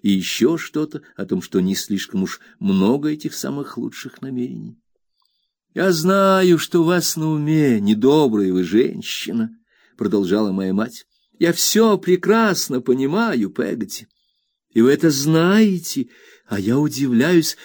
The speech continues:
как вы только со стыда не сгорите. Но сейчас речь идёт о другом.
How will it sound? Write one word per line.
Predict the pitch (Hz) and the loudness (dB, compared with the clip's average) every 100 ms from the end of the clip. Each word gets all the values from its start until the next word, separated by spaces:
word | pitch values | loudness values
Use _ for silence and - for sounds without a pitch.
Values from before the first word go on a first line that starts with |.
| - - | -20 -8
как | 131 127 | -6 -6
вы | 143 | -6
только | 151 156 - | -2 -2 0
со | - | 0
стыда | 180 - - 190 131 185 240 | 2 0 2 0 4 4 6
не | 254 | 6
сгорите. | 233 190 226 214 185 - 160 _ _ _ _ _ _ _ _ _ _ | 4 2 0 0 -2 -10 -20 _ _ _ _ _ _ _ _ _ _
Но | - | -6
сейчас | - 151 147 180 180 | -4 -2 -2 -2 0
речь | 160 170 - | 0 0 0
идёт | 165 - | -4 -4
о | - | -6
другом. | 139 147 143 190 165 | -2 -2 0 -2 -2